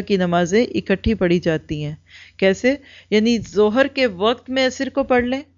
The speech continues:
یہ وقت سے پہلے پڑھنا ہو گیا، یا ظہر کا وقت گزار کے عصر کے وقت پہ ظہر اور عصر کو پڑھیں تو اس میں ظہر کا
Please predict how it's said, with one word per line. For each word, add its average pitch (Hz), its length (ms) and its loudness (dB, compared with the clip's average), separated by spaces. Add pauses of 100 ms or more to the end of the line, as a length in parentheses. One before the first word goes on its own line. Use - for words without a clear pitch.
(360)
یہ 214 320 6
وقت 208 200 0
سے 226 140 2
پہلے 185 300 0
پڑھنا 226 360 2
ہو 233 220 4
گیا، 240 140 2 (600)
یا 214 300 6
ظہر 226 380 6
کا 240 220 4
وقت 208 240 2
گزار 196 340 4 (140)
کے 233 140 8 (260)
عصر 262 320 -2
کے 262 120 4 (100)
وقت 226 240 0
پہ 233 220 6
ظہر 202 360 2
اور 208 180 4
عصر 196 220 0
کو 226 140 2 (100)
پڑھیں 226 200 4
تو 220 120 -2
اس 202 120 -4
میں 208 100 0 (100)
ظہر 196 180 0
کا 202 140 0